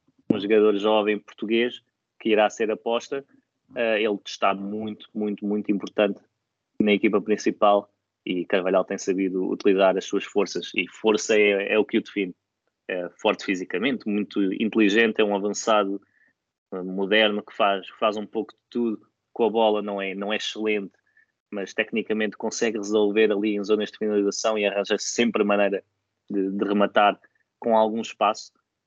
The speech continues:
e, e tem sido, tem sido muito bom acompanhar. É um, é um finalizador nato e tá, está a deixar a sua marca já na nossa liga, na equipa principal do Braga, e acho que é quando nos queixamos sempre que não existem,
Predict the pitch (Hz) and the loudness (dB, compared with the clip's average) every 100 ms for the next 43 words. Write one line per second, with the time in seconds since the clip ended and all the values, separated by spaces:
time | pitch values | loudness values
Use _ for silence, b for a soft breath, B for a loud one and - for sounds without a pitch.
0 | _ _ _ - 104 98 95 92 92 95 | _ _ _ -2 0 0 -2 -6 -10 -12
1 | - - 117 104 - 101 - 107 95 101 | -14 -14 -4 -2 0 0 0 0 0 -2
2 | 95 107 101 113 101 104 104 98 104 98 | 0 -2 0 0 0 0 -2 0 0 2
3 | 104 101 98 101 101 98 110 - 113 110 | 0 0 4 4 2 -2 -6 -2 2 2
4 | 104 110 107 107 120 _ _ _ _ - | 4 4 4 2 0 _ _ _ _ -8
5 | 113 107 92 90 - 107 98 98 104 92 | -2 2 2 0 -4 -2 -2 -2 -4 -4
6 | - 98 98 95 92 - _ _ - 98 | -6 -6 -6 -6 -10 -14 _ _ -8 0
7 | 101 95 98 101 - 95 104 143 113 101 | 2 2 -2 -4 -4 -4 -2 -2 -4 -2
8 | 104 104 107 - 104 104 98 110 156 151 | -2 -2 -4 -2 0 2 2 2 0 0
9 | 101 - - 98 98 - b b _ _ | -2 -2 0 0 0 -4 b b _ _
10 | _ _ _ - 113 107 107 - 117 - | _ _ _ 0 0 0 -4 -2 -2 0
11 | 120 110 - 117 107 - 110 107 107 104 | -2 -2 -4 -6 -6 -8 -6 -4 -2 -2
12 | 104 - 104 101 | -6 -6 -6 -6